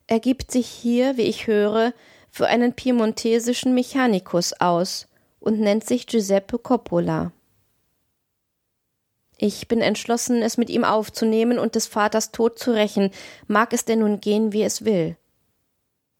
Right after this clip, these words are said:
Der Mutter erzähle nichts von dem Erscheinen des grässlichen Unholds. Grüße meine liebe, holde Clara. Ich schreibe ihr in ruhigerer Gemütsstimmung. Lebe wohl, et cetera, et cetera.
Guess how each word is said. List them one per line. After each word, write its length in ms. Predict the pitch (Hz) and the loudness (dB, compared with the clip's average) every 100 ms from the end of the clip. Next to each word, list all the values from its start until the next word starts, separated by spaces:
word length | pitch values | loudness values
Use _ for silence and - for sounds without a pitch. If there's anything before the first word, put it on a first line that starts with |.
| _ - | _ -4
Der 200 | 196 190 | -2 0
Mutter 280 | 226 240 | 0 2
erzähle 400 | 185 190 240 226 | 0 0 0 2
nichts 340 | 240 240 - - | 2 0 -6 -4
von 180 | 196 196 | -2 2
dem 140 | 196 | 2
Erscheinen 480 | 175 190 202 208 214 | 0 0 0 2 0
des 160 | 202 | -2
grässlichen 480 | - 202 196 220 233 | 0 0 0 -2 -2
Unholds. 580 | - 214 208 196 196 - - - _ _ _ _ _ - | 0 0 2 0 0 -4 -16 -20 _ _ _ _ _ -4
Grüße 380 | 233 254 - 247 | 0 0 0 2
meine 240 | 208 208 | 2 2
liebe, 380 | 202 220 240 214 | 0 0 0 2
holde 260 | 202 202 | 0 0
Clara. 680 | 208 - 208 180 175 170 175 - _ _ _ _ _ _ _ _ | -2 0 2 2 0 -6 -6 -12 _ _ _ _ _ _ _ _
Ich 180 | - 214 | -8 -4
schreibe 360 | - 208 214 214 | 2 2 4 0
ihr 260 | 196 202 | 0 0
in 100 | 190 | 0
ruhigerer 560 | 196 214 208 185 170 165 | 0 0 0 0 0 0
Gemütsstimmung. 920 | 185 185 185 - - 190 180 175 - - _ _ _ _ _ _ 208 | 0 -2 -2 -6 -6 -2 -2 -4 -8 -14 _ _ _ _ _ _ -2
Lebe 320 | 208 190 196 | 0 0 0
wohl, 320 | 202 208 226 _ _ _ _ _ - | 2 2 -2 _ _ _ _ _ -4
et 160 | 240 | -4
cetera, 640 | - 214 208 196 202 208 226 _ _ - | 0 0 0 0 0 -2 -4 _ _ -8
et 160 | - - | -6 -4
cetera. 640 | 214 196 175 165 160 | -4 -4 -6 -6 -8